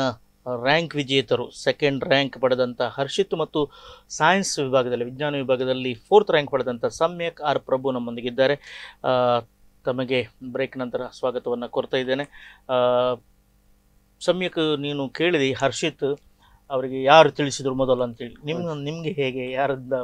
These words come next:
Speaker 1: ಫಸ್ಟ್ ಮೆಸೇಜ್?
Speaker 2: ನಂಗ್-, ಆ, ಸರ್, ನಾನ್ ಟೆನ್ ಫಾರ್ಟಿ ಫೈವ್ ತನಕ ನಂಗೆ ಗೊತ್ತಿರ್ಲಿಲ್ಲ. ಅಂದ್ರೆ,
Speaker 1: ಹ್ಮ್.
Speaker 2: ನಾನು ಲೆವೆನ್ಗೆ ರಿಸಲ್ಟ್ ಅಲ್ಲ ಸರ್, ಲೆವೆನ್ ಆಗುವಾಗಲೇ ನಮ್ಗೆ, ಆ, ಮೇಡಮ್ ಇದು ಫೋನ್ ಬಂತು ಸರ್, ಬಯಾಲಜಿ ರಕ್ಷಿತಾ ಮ್ಯಾಮ್ ಅಂತ.
Speaker 1: ಹ್ಮ್.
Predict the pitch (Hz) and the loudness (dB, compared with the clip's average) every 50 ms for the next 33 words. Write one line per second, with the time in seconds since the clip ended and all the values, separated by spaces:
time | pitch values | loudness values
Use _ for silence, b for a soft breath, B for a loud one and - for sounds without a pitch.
0 | 117 _ _ 143 127 - - - 139 131 127 - - 123 117 - - - _ _ | -6 _ _ -10 -10 -10 -12 -10 -8 -8 -8 -6 -8 -10 -10 -10 -20 -20 _ _
1 | _ 139 143 143 139 135 - - 131 127 127 123 123 - 156 147 143 135 143 143 | _ -12 -10 -10 -10 -12 -12 -12 -10 -8 -8 -8 -6 -4 -2 -2 -2 -2 -2 -4
2 | 139 139 - - 143 147 156 156 - - 139 139 170 165 - 180 165 165 160 147 | -6 -6 -4 -4 -2 -2 -2 -4 -2 -4 -4 -4 -4 -4 -2 -2 -2 0 -2 -2
3 | 135 - 151 143 143 135 139 131 - - 160 139 123 117 101 101 - - 131 135 | -2 -2 -4 -2 0 0 0 -2 0 -4 -4 -2 -2 -6 -6 -6 -10 -10 -10 -8
4 | 131 131 135 131 131 131 - - 127 131 127 135 156 170 165 165 160 - - 131 | -6 -6 -6 -6 -6 -6 -4 -2 0 0 0 0 0 0 -2 -2 -2 -4 -6 -4
5 | 127 139 135 123 135 135 127 135 120 107 110 101 101 - - - 107 - _ b | 0 0 0 2 0 0 0 -2 -4 -4 -8 -12 -12 -14 -14 -16 -16 -18 _ b
6 | b b b b b b b b 131 135 139 151 170 165 160 - - 127 135 151 | b b b b b b b b 2 4 6 6 4 4 2 0 2 2 4 4
7 | 170 180 147 143 156 156 160 165 185 175 190 196 190 196 202 175 170 165 160 156 | 4 2 2 0 2 6 6 6 6 6 2 2 2 2 2 2 0 0 -2 -2
8 | - - - 151 151 151 147 147 143 143 139 123 139 139 135 135 139 143 160 170 | -4 -4 -4 -4 -4 -2 -2 -2 -2 -2 0 0 0 0 0 0 0 0 2 2
9 | 170 151 147 139 143 - - 165 156 147 135 123 113 - - 107 107 113 120 123 | 2 2 2 -2 -2 -2 0 0 0 2 0 -2 -4 -6 -8 -10 -6 -2 -2 -2
10 | 123 117 107 - _ - 123 135 135 - - 147 - 160 143 127 113 107 104 101 | -2 -4 -10 -14 _ -8 -6 -6 -4 -4 -4 -2 0 0 -2 -2 -4 -8 -12 -18
11 | 101 - 139 131 123 | -20 -16 -14 -14 -14